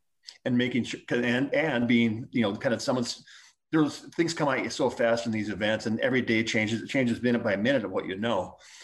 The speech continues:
And somebody to be able to, you know, are we going to,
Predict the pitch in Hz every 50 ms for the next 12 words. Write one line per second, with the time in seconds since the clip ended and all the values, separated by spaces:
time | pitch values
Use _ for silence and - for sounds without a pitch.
0 | - - - _ - 131 120 117 117 - 143 131 131 135 131 120 113 123 104 110
1 | 110 117 117 113 117 117 - 131 113 104 101 104 101 - - - - - _ _
2 | 120 110 104 104 101 110 110 - - _ _ - - _ _ _ - 123 123 127
3 | 113 117 113 113 110 110 - - 123 110 107 120 -